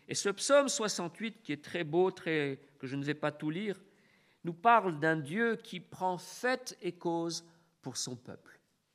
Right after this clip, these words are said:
Un Dieu qui se tient à côté de son peuple,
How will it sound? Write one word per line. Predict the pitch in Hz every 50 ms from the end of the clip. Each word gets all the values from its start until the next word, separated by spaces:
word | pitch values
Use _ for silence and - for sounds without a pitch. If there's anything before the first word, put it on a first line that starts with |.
| _ _ _ _ _ -
Un | - 170
Dieu | 175 156 175 240 247 240
qui | 240 - 196 185
se | - - - 185
tient | 170 180 - - 262 269 269 226 -
à | - 180
côté | 175 - 185 175 180 - 240 233
de | 190 175
son | 170 - - - 156 147
peuple, | 147 - 208 190 - - - - -